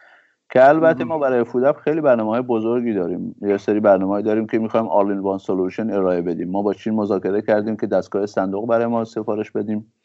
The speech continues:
Speaker 1: بیاد، که ما بتونیم هم فروش رو توی آنلاین رو بتونیم ساپورت بکنیم، هم فروش رو توی مغازه‌ش رو بتونیم ساپورت بکنیم.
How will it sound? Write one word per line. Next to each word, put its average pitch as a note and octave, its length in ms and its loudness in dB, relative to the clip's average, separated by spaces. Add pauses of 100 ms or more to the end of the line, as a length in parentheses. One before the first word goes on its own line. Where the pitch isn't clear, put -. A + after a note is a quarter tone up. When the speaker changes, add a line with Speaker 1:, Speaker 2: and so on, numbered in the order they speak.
(800)
Speaker 1:
بیاد، G#2+ 420 4
که - 100 -6
ما G#2 120 0
بتونیم G#2+ 360 -2
هم G#2+ 400 -4 (100)
فروش G#2 320 -6
رو G#2 160 0
توی G#2+ 180 -2
آنلاین G2+ 420 2
رو A#2+ 60 -2
بتونیم A#2 260 -4
ساپورت G#2+ 380 -2
بکنیم، G#2 300 -4
هم G#2+ 120 -2
فروش G#2 220 -8
رو A2 60 -6
توی G#2+ 140 -2
مغازه‌ش G2 460 -2
رو A2 60 -4
بتونیم A2+ 240 -6
ساپورت G#2+ 420 -2
بکنیم. G2 440 -4